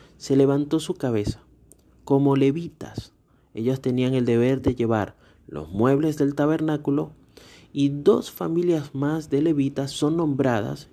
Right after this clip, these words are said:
y a estas se les asignan los deberes en la parashá de esta semana, Gersón y Merari. El nombre de los nombres continúa en esta parashá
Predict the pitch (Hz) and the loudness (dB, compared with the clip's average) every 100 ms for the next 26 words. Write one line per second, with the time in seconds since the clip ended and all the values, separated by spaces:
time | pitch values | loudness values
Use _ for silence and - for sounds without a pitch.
0 | - 143 139 147 180 - 151 139 135 123 | -8 -2 0 0 -2 -6 -2 2 2 0
1 | - 143 156 170 160 151 139 - 117 123 | -2 -2 0 -2 0 0 -2 0 0 4
2 | 147 190 196 - - - _ - 123 117 | 2 2 -4 -10 -20 -20 _ -8 -4 -2
3 | 110 107 101 - 120 127 127 110 107 - | -2 -4 -6 -4 0 0 0 -6 -8 -8
4 | - - - _ _ _ - 107 104 - | -10 -12 -20 _ _ _ -4 -2 -4 -2
5 | 143 180 - _ _ _ - 110 95 - | -2 -2 -8 _ _ _ -12 -8 -6 -8
6 | - - - _ _ _ - - _ - | -16 -20 -20 _ _ _ -20 -20 _ -20
7 | - - - - 131 139 143 160 202 196 | -20 -20 -20 0 2 4 4 4 4 2
8 | 160 165 185 - _ - _ _ _ _ | 2 0 -2 -10 _ -20 _ _ _ _
9 | _ - 110 113 113 147 165 135 123 127 | _ -6 -4 -2 0 2 2 0 -2 -4
10 | - 127 123 127 139 170 165 143 139 139 | -4 -4 0 0 0 0 0 -2 -4 -6
11 | 113 104 - - | -4 -6 -8 -14